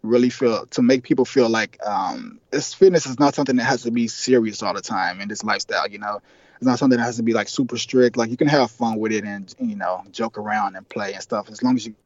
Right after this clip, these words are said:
getting results, making progress and becoming an overall healthier, happy person. So that's my overall goal, not to just be, like, a strict, like, personal trainer where it's like, "You need to do this, you need to do that," like, but to, you know, have fun with people and show that, you know, you have a personal, like,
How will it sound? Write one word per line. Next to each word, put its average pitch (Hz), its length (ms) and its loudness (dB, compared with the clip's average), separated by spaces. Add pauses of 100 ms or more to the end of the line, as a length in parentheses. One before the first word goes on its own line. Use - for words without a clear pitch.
(160)
getting 110 220 -2
results, 95 680 -6 (100)
making 123 240 0
progress 110 400 -2
and 104 80 -4
becoming 110 320 -2
an 104 60 -2
overall 104 420 0
healthier, 107 420 -6
happy 110 300 -4
person. - 460 -10
So - 320 -8 (320)
that's 135 180 2
my 131 120 0
overall 110 340 -2
goal, 92 320 -2
not 110 180 -2
to 113 80 -8
just 107 220 -6
be, 113 180 -4
like, 101 220 -2
a 92 80 -6
strict, - 540 0
like, 98 240 0 (440)
personal 131 320 4
trainer 117 320 -2
where 110 100 -6
it's 107 100 -12
like, 104 180 -4
"You 123 140 2
need 131 140 2
to 120 80 -8
do 117 60 -6
this, 120 200 6
you 127 80 4
need 113 60 2
to 113 60 -16
do 120 100 2
that," 120 240 0
like, 107 200 -4
but 107 140 -4
to, 110 180 -4
you 135 100 -4
know, 127 120 0
have 147 220 2
fun 151 200 0
with 127 100 -2
people 120 240 -2
and 110 80 -10
show 123 180 -6
that, - 180 -8
you 120 60 -2
know, 104 80 -4
you 104 140 -14
have 110 120 -8
a 98 220 -4 (240)
personal, 120 680 4
like, 104 260 -6